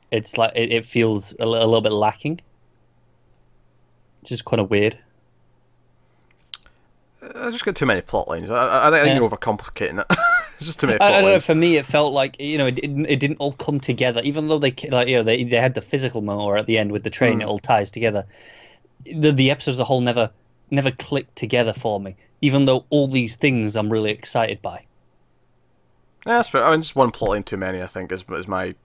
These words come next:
Speaker 1: Yeah, quite possibly,
Speaker 2: my
Speaker 1: yeah.
Speaker 2: diagnosis of this one. But, uh, I still li-, pretty, I still liked it a lot though, 'cause, like,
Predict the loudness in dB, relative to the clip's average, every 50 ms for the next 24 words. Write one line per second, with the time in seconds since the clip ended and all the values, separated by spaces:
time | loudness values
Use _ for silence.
0 | _ -6 -4 -4 -4 -6 -4 -4 -4 -4 0 -2 -2 -2 -2 -6 -8 -8 -4 0
1 | 0 0 2 2 2 2 2 0 -2 -6 -8 -8 -8 -8 -8 -8 -8 -8 -10 -12
2 | -12 -8 -8 -8 -8 -6 -6 -6 -6 -6 -8 -16 -20 -20 -20 -20 _ _ -2 0
3 | 0 0 0 -2 -2 -4 0 4 6 6 6 6 4 0 -6 -10 -10 -16 -20 -8
4 | -4 -2 0 0 0 0 -4 -8 -4 -2 -2 0 0 -2 -2 -2 -2 -2 -2 -2
5 | -2 -2 0 0 -2 -2 -2 -6 -10 -10 -12 -8 -4 -4 -4 -4 -4 -10